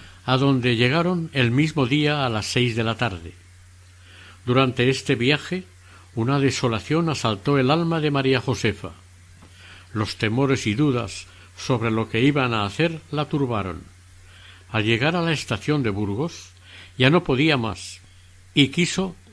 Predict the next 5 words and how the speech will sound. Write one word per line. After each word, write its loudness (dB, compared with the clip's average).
bajarse -4
del -2
tren, -2
pero 0
Florencia 0